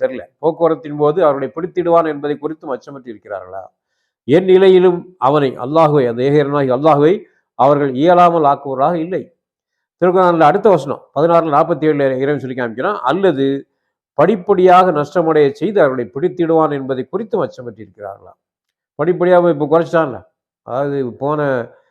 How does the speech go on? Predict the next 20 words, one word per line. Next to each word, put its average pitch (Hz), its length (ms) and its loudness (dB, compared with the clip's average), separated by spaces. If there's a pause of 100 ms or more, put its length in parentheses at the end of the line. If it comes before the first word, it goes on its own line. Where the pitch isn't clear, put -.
(180)
ரெண்டாயிரத்தி 151 320 2
பத்தொன்பது 156 520 2
எலெக்ஷன்ல 151 280 -2
அவங்க 151 340 -2
முந்நூறு 170 560 -2
சீட்டுக்கு, 156 580 -4
முந்நூறு 147 340 -6
எம் 147 120 -8
பி 151 160 -14
சீட்டுக்கு 135 220 -16
அதிகமா 131 280 -8
வந்தாங்க. 117 520 -8 (320)
இப்ப 135 160 -4
வெறும் 160 200 2
இருநூத்தி 151 320 0
நாற்பது 139 340 -2
தான். 117 160 -4 (360)
அஹ், 123 280 -6
நிதிஷ்-, 139 320 -8 (100)
நிதிஷ்குமார் 147 680 -2